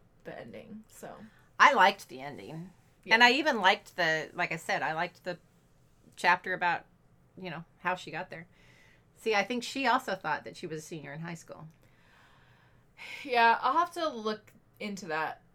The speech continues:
Speaker 1: some more. I, 'cause when I, and maybe it was just me making assumptions, but I thought it was senior in college.
Speaker 2: However, in caveman days, I think as soon as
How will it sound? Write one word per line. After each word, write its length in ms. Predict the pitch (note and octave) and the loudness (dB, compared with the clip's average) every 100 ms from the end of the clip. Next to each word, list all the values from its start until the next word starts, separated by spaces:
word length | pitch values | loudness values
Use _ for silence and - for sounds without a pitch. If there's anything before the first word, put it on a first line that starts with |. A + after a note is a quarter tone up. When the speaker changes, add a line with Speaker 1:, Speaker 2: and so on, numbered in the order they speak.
| _ _ | _ _
Speaker 1:
some 220 | - G3+ F3+ | -20 -14 -10
more. 420 | E3 D#3 E3+ G3 - _ - | -10 -8 -10 -14 -18 _ 0
I, 340 | A3 D4 C#4 - | 4 4 0 -6
'cause 160 | - B3 | -8 -6
when 160 | A#3+ B3+ | -2 2
I, 240 | C4+ E4 - F#3+ | 2 0 -6 -4
and 240 | A#3 A#3 | -2 0
maybe 420 | A3+ B3 C4 B3+ | 0 0 -2 -4
it 80 | A3+ | 0
was 160 | A3+ A3 | 0 0
just 200 | G#3+ - | -10 -10
me 420 | G3+ F#3+ F#3+ F#3+ | -10 -10 -10 -10
making 420 | F#3+ F#3 F#3 F3+ | -8 -8 -10 -10
assumptions, 680 | F3 F#3+ F3 F3 B2 C3+ - | -8 -8 -10 -10 -14 -16 -14
but 140 | - F3 | -10 -4
I 140 | D#3+ | -4
thought 220 | G3+ G#3+ F#3+ | -4 -6 -6
it 80 | A#2+ | -8
was 500 | D#3+ E3+ - - - _ _ _ _ _ _ _ _ _ | -10 -12 -16 -20 -20 _ _ _ _ _ _ _ _ _
senior 500 | - - F3+ E3 D3+ | -20 -16 -14 -14 -14
in 120 | B2+ A2+ | -18 -20
college. 1160 | - - - - - - - _ - - - _ - | -20 -20 -20 -20 -20 -20 -20 _ -20 -20 -20 _ -8
Speaker 2:
However, 400 | G3+ D#3+ C3+ F3+ _ _ _ _ _ _ _ - | -6 -6 -8 -12 _ _ _ _ _ _ _ -14
in 100 | F3 | -10
caveman 360 | A#3+ A#3+ C#3+ C#3+ | -8 -6 -6 -10
days, 460 | C3 C3 E3+ - _ _ _ _ _ _ - | -12 -12 -14 -18 _ _ _ _ _ _ -16
I 60 | |
think 220 | E3+ G#3+ F3+ | -12 -10 -10
as 100 | D#3+ | -10
soon 200 | G#3 F#3+ | -8 -8
as 340 | D3 - - | -10 -14 -20